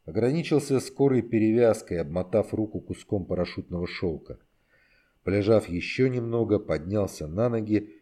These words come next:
и упрямо зашагал на восток. Компас был уже не нужен, фронт был отчётливо видно по всплохам взрывов. Шлось хуже, чем вчера.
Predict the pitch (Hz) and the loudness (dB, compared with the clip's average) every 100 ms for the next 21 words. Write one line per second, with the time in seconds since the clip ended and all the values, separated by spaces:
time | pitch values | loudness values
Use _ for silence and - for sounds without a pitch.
0 | _ 78 78 69 - 90 120 131 123 113 | _ -6 -6 -6 -4 2 4 4 4 0
1 | 90 87 76 69 80 101 92 82 69 - | 0 -4 -6 -4 2 2 2 -2 -6 -10
2 | - 85 76 - _ _ _ _ _ _ | -6 -4 -4 -10 _ _ _ _ _ _
3 | _ 190 175 110 95 143 120 101 127 117 | _ -2 0 -2 2 2 4 4 2 2
4 | 120 131 82 73 - _ 117 117 95 92 | 2 0 0 -6 -14 _ 2 2 2 4
5 | 104 95 - - 147 147 123 110 101 110 | 4 4 -2 0 0 2 2 4 2 0
6 | 98 101 101 80 - - - 101 - 92 | -2 -4 -2 -6 -6 -12 -4 -2 -2 -6
7 | 85 80 85 80 69 - _ _ _ _ | -8 -8 -6 -8 -8 -12 _ _ _ _
8 | _ _ _ _ - 104 117 - 156 123 | _ _ _ _ -4 -2 -2 -2 -2 -2
9 | 95 87 73 - 76 69 - | -2 -4 -10 -10 -8 -8 -10